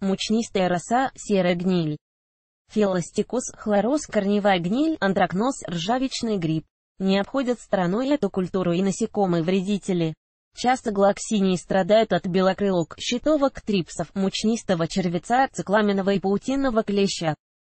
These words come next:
Как с ними бороться эффективно? В борьбе с заболеваниями и вредителями растений фунгициды, инсектициды и различные химические средства.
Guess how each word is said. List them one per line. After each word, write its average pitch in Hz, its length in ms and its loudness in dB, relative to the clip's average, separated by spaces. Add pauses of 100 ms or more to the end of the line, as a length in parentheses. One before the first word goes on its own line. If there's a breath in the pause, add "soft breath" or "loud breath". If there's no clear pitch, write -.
(380)
Как 233 220 0
с - 120 -12
ними 220 280 4
бороться 196 460 2
эффективно? 240 560 0
В - 20 -6
борьбе 190 360 0
с - 140 -10
заболеваниями 247 800 0
и 233 40 0
вредителями 190 720 0
растений 277 600 2
фунгициды, 226 800 -2
инсектициды 214 800 0
и 214 40 4
различные 202 600 0
химические 185 580 -4
средства. 156 640 -4